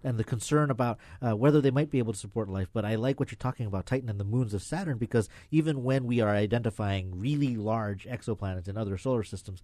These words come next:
it perhaps is in fact the moons of these exoplanets, and that might be the ideal environment to have water and perhaps support life. I mean, uh, with the additional research that's happening with exoplanets, do you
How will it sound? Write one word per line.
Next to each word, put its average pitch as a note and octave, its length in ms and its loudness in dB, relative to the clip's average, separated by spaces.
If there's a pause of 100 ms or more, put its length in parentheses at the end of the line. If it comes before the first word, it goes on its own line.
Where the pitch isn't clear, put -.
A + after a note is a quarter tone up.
(120)
it D3+ 140 -2
perhaps C3+ 320 0
is A#2+ 120 -4
in A#2 80 -12
fact A2+ 340 -6 (220)
the A#2+ 120 2
moons C3+ 400 2
of G2+ 100 -2
these G2+ 160 0
exoplanets, G2 560 -4
and F#2+ 80 -14
that F#2+ 140 -12
might A#2 240 -4
be G2+ 220 0 (240)
the A2+ 100 2
ideal G#2 360 2
environment G2 600 -2 (280)
to F#2+ 320 -2 (120)
have F2+ 220 -4
water A2 360 4
and F#2 160 -4
perhaps F#2 320 -4
support F2+ 320 -8
life. G#2 300 -4
I A2+ 40 -6
mean, G#2 220 -4 (320)
uh, F#2+ 340 0
with B2+ 300 4
the A2+ 460 2
additional C3 420 0
research A2+ 360 -2
that's G2+ 120 -8
happening G2+ 340 -2
with F#2+ 120 -2
exoplanets, G#2 720 -6
do A2+ 80 -4
you A2+ 260 0